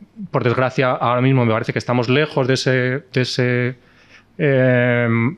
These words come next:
modelo atlántico, lo cual no necesita, no necesariamente tiene que ser malo,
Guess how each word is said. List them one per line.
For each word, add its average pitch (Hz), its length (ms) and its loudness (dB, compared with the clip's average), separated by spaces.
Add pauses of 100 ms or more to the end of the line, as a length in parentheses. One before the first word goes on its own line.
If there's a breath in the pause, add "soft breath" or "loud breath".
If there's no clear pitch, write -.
(140)
modelo 127 460 2
atlántico, 160 640 0 (160 loud breath)
lo 123 140 2
cual 147 180 2
no 135 180 0
necesita, 127 500 2
no 131 180 4
necesariamente 120 580 0
tiene 113 200 2
que 120 80 -2
ser 123 160 -2
malo, 156 320 0